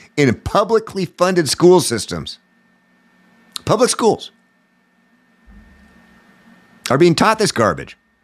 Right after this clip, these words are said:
Continues. The Globe watched the Mister Representation Middle School movie as well. I've watched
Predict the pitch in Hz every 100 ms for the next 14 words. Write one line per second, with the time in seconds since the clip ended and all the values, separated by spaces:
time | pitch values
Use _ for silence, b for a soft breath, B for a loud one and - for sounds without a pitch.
0 | _ _ _ _ _ _ _ _ _ _
1 | _ _ _ _ _ _ _ _ _ _
2 | _ _ _ _ - - - _ - -
3 | 123 117 147 110 - _ _ _ _ -
4 | B B 113 151 180 160 160 - 123 127
5 | 127 123 107 110 101 113 101 104 104 -
6 | 101 90 107 110 113 110 _ _ - 87
7 | 101 110 117 - 101 104 92